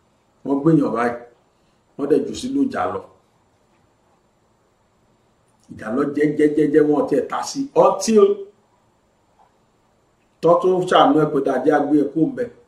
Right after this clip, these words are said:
Ìyẹn ti jẹ gbogbo ara ẹ̀ bàjẹ́. Wọ́n ti dè lọ́wọ́ mọ́, ọlọ́-, ọwọ́ mẹ́sẹ̀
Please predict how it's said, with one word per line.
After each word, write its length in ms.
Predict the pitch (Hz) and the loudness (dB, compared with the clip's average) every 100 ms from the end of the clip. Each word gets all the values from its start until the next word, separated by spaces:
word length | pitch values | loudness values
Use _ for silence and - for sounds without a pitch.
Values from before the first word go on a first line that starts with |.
| - | -12
Ìyẹn 180 | 135 151 | -6 -6
ti 80 | 139 | -6
jẹ 120 | 127 | -6
gbogbo 240 | 123 123 | -6 -4
ara 160 | 123 127 | -4 -4
ẹ̀ 140 | 107 | -6
bàjẹ́. 300 | - - 98 92 - _ - | -10 -12 -12 -16 -18 _ 0
Wọ́n 120 | 254 | 2
ti 80 | 240 | 4
dè 120 | 214 | 6
lọ́wọ́ 240 | 220 254 254 | 8 10 8
mọ́, 120 | 262 254 247 240 233 226 | 8 8 6 0 0 2
ọlọ́-, 340 | 196 202 190 196 | 0 2 2 2
ọwọ́ 200 | 202 214 | 4 4
mẹ́sẹ̀ 280 | 220 220 220 | 4 2 2